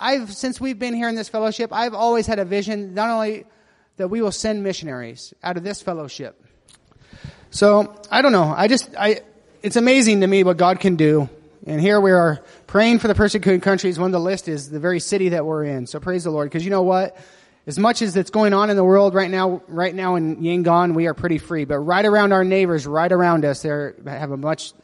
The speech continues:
much more difficult time. So praise the Lord. We're gonna turn to our sermon now. But today's kind of an exciting day. I don't know if many of you follow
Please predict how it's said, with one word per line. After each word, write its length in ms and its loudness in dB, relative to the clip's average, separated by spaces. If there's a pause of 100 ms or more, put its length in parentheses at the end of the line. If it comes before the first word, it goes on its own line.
(100)
much 520 -2
more 280 -4
difficult 440 -6
time. 360 -16
So 320 -14 (540)
praise 240 -6
the 60 -8
Lord. 360 -8 (840)
We're 140 -4
gonna 220 2
turn 500 2 (880)
to 120 -2
our 120 2
sermon 460 2
now. 480 -2 (560)
But 240 -6
today's 340 2
kind 140 0
of 80 0
an 80 0
exciting 560 0
day. 360 2 (280)
I 80 -12
don't 100 -8
know 180 0
if 60 -2
many 220 0
of 100 -2
you 200 -2
follow 720 0